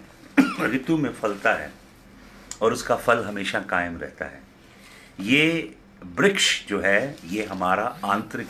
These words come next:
वृक्ष है, जिसे प्रचुर मात्रा में फल लगे, ऐसी पिता की इच्छा है। और प्रभु यीशु मसीह हमारे जीवन में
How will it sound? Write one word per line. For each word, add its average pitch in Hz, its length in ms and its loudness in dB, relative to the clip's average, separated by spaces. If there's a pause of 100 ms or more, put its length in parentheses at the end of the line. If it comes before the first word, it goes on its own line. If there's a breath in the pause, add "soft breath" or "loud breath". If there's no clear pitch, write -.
(140)
वृक्ष - 300 -8
है, - 180 -12 (1300 loud breath)
जिसे 131 320 2
प्रचुर 156 440 2
मात्रा 113 480 2
में 113 160 -6
फल 95 220 -4
लगे, 92 460 -2 (480 loud breath)
ऐसी 98 240 -2
पिता 104 320 -6
की 113 140 -8
इच्छा 98 400 -6
है। 73 360 -10 (480 loud breath)
और 117 160 8
प्रभु 127 300 2
यीशु 131 400 6
मसीह 147 580 0 (460 loud breath)
हमारे 110 360 4
जीवन 107 400 -2
में 135 300 0